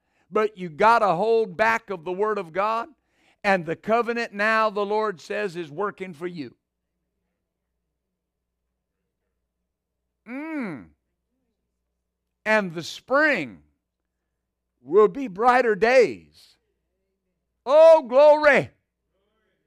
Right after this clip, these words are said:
And the spring will be brighter days because you will be unencumbered by that that you've been battling. Oh, glory be to Jesus.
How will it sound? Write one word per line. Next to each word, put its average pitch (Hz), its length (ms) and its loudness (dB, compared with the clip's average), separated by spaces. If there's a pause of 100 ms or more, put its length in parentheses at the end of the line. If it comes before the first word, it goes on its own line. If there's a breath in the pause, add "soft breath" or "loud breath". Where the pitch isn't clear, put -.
(140)
And 220 240 0
the 196 140 -4
spring 285 760 -6
will 220 180 2
be 190 200 -10
brighter 220 560 -2
days 160 1000 -6 (840)
because 170 440 -4
you 262 300 -8
will 226 240 0
be 220 260 -8
unencumbered 208 960 -10 (480)
by 165 220 -2
that 170 320 -4
that 139 140 -10
you've 156 220 -18
been 127 200 -12
battling. 113 480 -10 (1500)
Oh, 233 340 4
glory 196 380 -4
be 165 200 -12
to 139 140 -16
Jesus. 127 640 -16